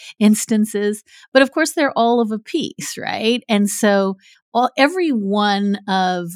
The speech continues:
you know, whether it's Alito saying, you know, "Oh, it's so unfair for people who want to discriminate against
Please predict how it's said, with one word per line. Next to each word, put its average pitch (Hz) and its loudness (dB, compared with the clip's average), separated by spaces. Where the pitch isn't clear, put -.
you 202 0
know, 170 -4
whether 180 -2
it's 175 -4
Alito 180 -2
saying, 185 -4
you 180 -4
know, 180 -4
"Oh, 240 2
it's 220 -2
so 226 0
unfair 196 -2
for 208 -4
people 190 -2
who 202 0
want 180 -4
to 214 -8
discriminate 175 -6
against 170 -6